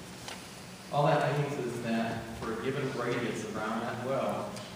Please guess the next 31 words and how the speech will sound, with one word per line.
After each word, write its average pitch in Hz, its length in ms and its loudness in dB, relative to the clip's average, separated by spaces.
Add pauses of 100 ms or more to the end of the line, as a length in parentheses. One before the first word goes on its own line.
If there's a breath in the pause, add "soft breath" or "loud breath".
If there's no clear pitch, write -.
you - 160 -4
check - 300 -2
for - 280 -4
other 117 160 4 (140)
wells 110 400 2 (260)
or 110 80 -2 (160)
other 123 280 2 (280)
potential 127 260 -4 (200)
conduits 131 540 0
for - 320 -8
contamination 214 760 -2 (440)
to - 40 -8 (140)
flow 113 180 0 (120)
vertically 113 460 0
upward 104 360 0
into - 180 -2 (100)
groundwater. 104 460 -2 (1040)
After 113 280 -2
that 123 340 2
review 127 220 0
occurs 113 440 0 (800)
and 107 220 0 (340)
the 104 360 -2
application 120 640 0
has - 180 -4 (160)
begun 110 280 0
its - 220 -2 (160)
review 113 440 -2
process, 98 580 0 (480)
the 127 60 0
company's 117 360 0